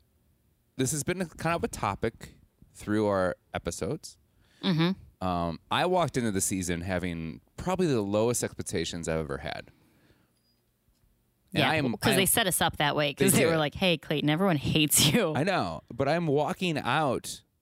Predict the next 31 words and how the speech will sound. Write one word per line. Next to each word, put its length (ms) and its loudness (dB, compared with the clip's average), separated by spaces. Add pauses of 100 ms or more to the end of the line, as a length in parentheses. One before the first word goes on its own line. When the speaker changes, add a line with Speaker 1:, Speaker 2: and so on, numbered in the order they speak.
(720)
Speaker 1:
pretty, 800 0 (800)
I'm 160 -6
pretty 200 -2
enjoy-, 220 -2 (100)
I'm 220 0
enjoying 540 0
this, 200 -2
this, 440 -4
this 120 -2
season. 280 -4 (1700)
Speaker 2:
'Cause 200 -6
you 80 0
believe 300 2
in 80 2
the 60 0
process? 680 -2
Speaker 1:
'Cause 160 0
I 80 2
believe 280 0
in 60 -4
the 60 -2
process. 600 -8 (100)
Today, 460 0
tonight's 360 -2
season 460 -2
episode 540 0
was, 440 0
uh, 320 -4
upsetting 480 -2
to 120 -8
me 340 -8